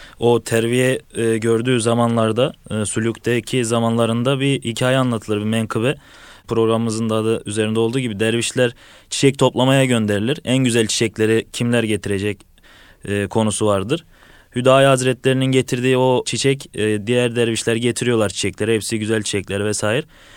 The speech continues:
Hüdayi Hazretleri'nin getirdiği o çiçek, o zaman tabii Bursa Kadısı Mahmut olarak hizmette, e, dervişlik sülükünü devam ettiriyor.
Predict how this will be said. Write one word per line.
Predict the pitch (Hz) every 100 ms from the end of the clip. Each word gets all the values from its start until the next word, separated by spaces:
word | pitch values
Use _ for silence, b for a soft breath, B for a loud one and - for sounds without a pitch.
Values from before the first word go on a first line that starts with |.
| b
Hüdayi | 127 131 139
Hazretleri'nin | 135 131 127 123 131 156 151 117 120 127
getirdiği | 127 135 135 117 123 120
o | 104 117
çiçek, | - 139 175 - b b
o | -
zaman | 107 120 120
tabii | 120 117 131
Bursa | 131 113 110
Kadısı | 113 113 -
Mahmut | 131 123 123 117 -
olarak | 104 101 92 90 -
hizmette, | 104 107 107 101 - 113 170 B B B B B
e, | 95 98
dervişlik | 104 107 101 - 104 98
sülükünü | - 107 101 107 104
devam | 104 107
ettiriyor. | 104 - 101 120 175